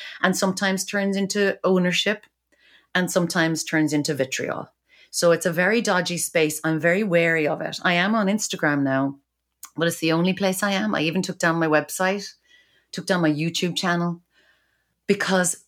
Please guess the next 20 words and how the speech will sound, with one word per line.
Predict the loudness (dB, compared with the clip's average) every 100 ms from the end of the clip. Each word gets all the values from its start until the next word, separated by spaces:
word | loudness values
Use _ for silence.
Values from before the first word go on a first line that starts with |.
| _ _ _ _ _ _ -2
I'm | 2 2 0
very | 2 2 2
happy | 0 -4 -4 -4
to | -2
meet | 0 -2 -4
people | -8 -6 -6
online, | -4 -4 -4 -4
very | 0 2 2 0
happy | -4 -6 -4
to | -4
do | 0 0
it. | 0
And | 0 0
it's | -2
a | -2
necessary | -2 -2 -4 -2 0
shop | 0 -2 -4 0
window | 0 0 -4
for | -4 -6
work. | -2 0 0 -4 -18